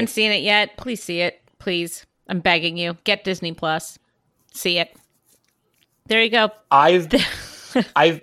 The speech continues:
Speaker 1: I've been hearing great things about The Witcher, which I have not watched yet.
Speaker 2: We watched the first episode.
Speaker 1: Were you not sold on it, or is that you just haven't continued with it yet?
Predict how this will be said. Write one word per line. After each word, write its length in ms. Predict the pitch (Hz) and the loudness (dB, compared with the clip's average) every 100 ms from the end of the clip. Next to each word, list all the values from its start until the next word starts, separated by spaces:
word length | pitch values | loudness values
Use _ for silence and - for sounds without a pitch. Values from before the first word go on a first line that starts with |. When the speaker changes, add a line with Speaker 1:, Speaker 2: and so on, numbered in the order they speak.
| - | 0
Speaker 1:
I've 260 | 139 156 | 2 4
been 140 | 180 185 | 2 0
hearing 480 | 147 170 170 156 131 | 2 2 2 0 -2
great 320 | 143 147 156 | -2 -2 -2
things 340 | 156 151 143 | -2 -2 -4
about 300 | 139 120 120 | -2 0 -2
The 100 | - | -4
Witcher, 540 | 113 117 123 175 226 220 _ _ - | -6 -4 -2 0 -2 -6 _ _ -18
which 180 | - 117 | -14 -8
I 40 | 127 | -4
have 140 | 135 | -2
not 220 | 139 143 | -4 -2
watched 320 | 143 131 - | -2 -2 0
yet. 160 | 170 180 | 2 2
Speaker 2:
We 120 | 285 | 0
watched 260 | 302 277 - | 0 0 0
the 80 | 240 | -2
first 300 | 226 196 - | 0 -2 -2
episode. 480 | 175 160 117 107 - _ _ _ _ _ _ _ _ _ _ _ _ _ _ _ _ _ 156 | -6 -8 -10 -12 -16 _ _ _ _ _ _ _ _ _ _ _ _ _ _ _ _ _ -10
Speaker 1:
Were 220 | 127 131 | -2 -2
you 140 | 123 | -2
not 280 | 123 113 - | -2 -4 -2
sold 240 | - 135 | 0 0
on 160 | 160 196 | 0 -2
it, 120 | 233 | 2
or 180 | 160 123 | 2 2
is 100 | 120 | 2
that 200 | 123 117 | 0 -2
you 100 | 117 | -6
just 160 | 120 120 | -6 -4
haven't 220 | 107 98 | -6 -8
continued 340 | 107 117 107 | -16 -14 -12
with 120 | 98 95 | -12 -14
it 80 | |
yet? 140 | - | -18